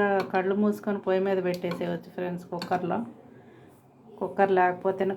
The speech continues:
కొంచెం లేట్ కానీ కుక్కర్ ఉన్న ఇప్పుడు ప్రతి ఒక్కరి ఇళ్ళల్లో కుక్కర్లు ఉంటున్నాయి కాబట్టి మూడు నిమిషాల్లో వండేసుకోవచ్చు కమ్మగా. ఏ మామిడికాయ పచ్చడి వేసుకొని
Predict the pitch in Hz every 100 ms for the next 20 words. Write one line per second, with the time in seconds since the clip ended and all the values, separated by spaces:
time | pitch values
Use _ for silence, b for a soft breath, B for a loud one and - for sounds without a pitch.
0 | 214 208 208 180 185 180 180 180 175 226
1 | 302 - 185 185 185 185 185 185 185 -
2 | 185 185 190 190 190 180 180 190 196 208
3 | 190 180 202 196 180 175 175 175 170 170
4 | 170 240 285 - B B B B B -
5 | 202 185 180 180 180 180 190 190 180 180
6 | 180 180 185 180 175 190 190 180 175 175
7 | 180 190 180 185 185 190 190 190 202 196
8 | 196 196 190 185 185 196 190